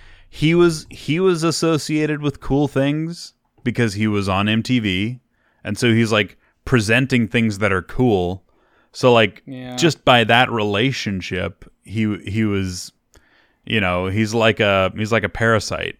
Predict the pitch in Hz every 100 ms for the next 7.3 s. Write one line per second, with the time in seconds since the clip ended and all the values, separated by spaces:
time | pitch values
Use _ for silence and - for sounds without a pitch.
0 | - - - - - _ _ _ - 180
1 | - 226 - - - - 50 50 - -
2 | - - - 254 240 175 208 - - 170
3 | - 185 208 - - 175 180 196 214 190
4 | 135 120 - 107 92 92 104 101 - 107
5 | 110 92 85 90 90 85 90 85 95 90
6 | 82 87 87 - _ _ - - 95 95
7 | 90 90 92